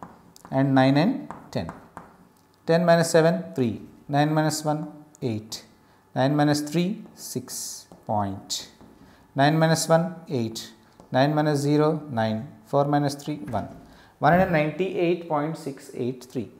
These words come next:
So this is the answer. Here, first we should subtract. We should subtract. We should. So from one hundred twenty-six point three, we should subtract ninety-eight point seven four.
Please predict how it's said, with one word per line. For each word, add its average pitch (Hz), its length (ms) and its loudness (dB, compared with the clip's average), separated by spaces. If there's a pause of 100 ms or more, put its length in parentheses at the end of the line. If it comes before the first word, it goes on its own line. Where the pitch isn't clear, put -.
(540)
So - 220 -8
this 120 220 -8
is 117 120 -10
the 139 100 -8
answer. 101 400 -10 (1000)
Here, - 360 -2 (580)
first - 380 -2
we 160 80 -2
should 156 220 -8
subtract. - 680 -8 (400)
We 180 500 -4
should 131 140 -8
subtract. - 640 -10 (1400)
We 135 80 -4
should. 165 260 -8 (460)
So - 680 -4
from 147 180 -2
one 139 100 -2
hundred 165 240 -2
twenty-six 151 540 -6
point 143 340 -4
three, 151 220 -2
we 147 100 -8
should 143 160 -4
subtract 147 480 -6
ninety-eight 127 420 -6
point 120 220 -8
seven 113 200 -12
four. 143 280 -8